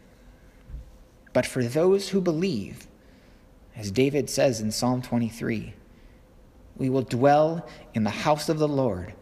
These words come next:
forever, and I will see you later."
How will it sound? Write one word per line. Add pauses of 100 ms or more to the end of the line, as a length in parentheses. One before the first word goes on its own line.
(200)
forever, (1160)
and
I
will (1120)
see
you
later."